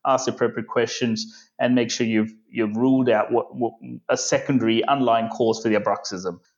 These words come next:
A classic example is if you truly believe, and there's clearly evidence that the patient has underlying obstructive sleep apnea, and you want to protect your teeth from where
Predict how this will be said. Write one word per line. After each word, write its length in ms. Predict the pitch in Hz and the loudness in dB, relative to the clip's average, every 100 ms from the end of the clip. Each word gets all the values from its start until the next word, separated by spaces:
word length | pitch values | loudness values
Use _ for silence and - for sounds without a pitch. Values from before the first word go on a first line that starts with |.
| _ | _
A 60 | - | -4
classic 380 | 196 214 240 185 | -2 0 0 0
example 640 | 147 127 127 127 127 123 | 0 2 4 4 2 2
is 200 | 117 - - | 2 -2 -4
if 160 | 127 | -2
you 80 | 127 | -2
truly 380 | 127 202 190 147 | 0 2 2 2
believe, 560 | 113 117 120 120 110 110 | 2 4 4 2 -2 0
and 160 | 131 | 2
there's 240 | 120 113 - | 2 0 -4
clearly 400 | - 156 127 113 | 0 2 2 2
evidence 500 | 117 113 110 113 - | 0 0 -4 -4 0
that 220 | 104 - | 0 -2
the 60 | - | -4
patient 420 | 120 113 - 113 | -2 -2 0 0
has 160 | 113 117 | 0 0
underlying 640 | 127 107 104 101 101 107 - _ _ _ - | -2 2 2 2 0 -4 -14 _ _ _ -6
obstructive 460 | - 131 - 113 | -4 -2 -2 -4
sleep 300 | - 107 101 | -2 -4 0
apnea, 520 | 127 143 170 156 156 - - _ | 0 0 0 0 -2 -8 -20 _
and 180 | 120 123 | -2 2
you 80 | 123 | 2
want 240 | 123 110 | 2 -2
to 60 | - | -6
protect 320 | - 120 110 | -4 -4 -2
your 100 | 113 - | -6 -2
teeth 260 | 127 110 | -2 -2
from 220 | 113 110 110 | 0 2 4
where 320 | 107 107 | 4 2